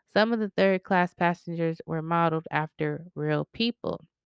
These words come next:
There was actually a Jay Dawson on board of the Titanic. So a man who signed his name Jay Dawson did board the Titanic. However, the J stood for Joseph,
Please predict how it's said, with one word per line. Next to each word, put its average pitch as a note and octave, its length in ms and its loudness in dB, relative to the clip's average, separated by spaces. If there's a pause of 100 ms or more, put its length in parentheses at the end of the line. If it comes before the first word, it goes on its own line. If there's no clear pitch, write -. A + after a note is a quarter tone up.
(200)
There G3+ 280 6
was G3 320 6
actually A3 580 2
a E3+ 140 2
Jay F#3 340 4
Dawson F3+ 520 2
on E3 300 0
board F3+ 300 4
of D3+ 120 -2
the D3 100 -4
Titanic. C#3+ 720 -8 (540)
So D#3+ 520 4
a D#3 100 0
man G#3+ 460 2
who G3+ 220 4
signed G3 420 0
his F#3+ 160 0
name E3 360 -2
Jay E3+ 240 -2
Dawson E3+ 600 -2
did F3 300 -2
board E3 280 0
the D#3+ 100 -2
Titanic. D3+ 720 -6 (320)
However, G3 680 2 (440)
the E3 80 0
J F#3 320 4
stood F#3+ 340 0
for E3+ 120 -2
Joseph, - 580 -2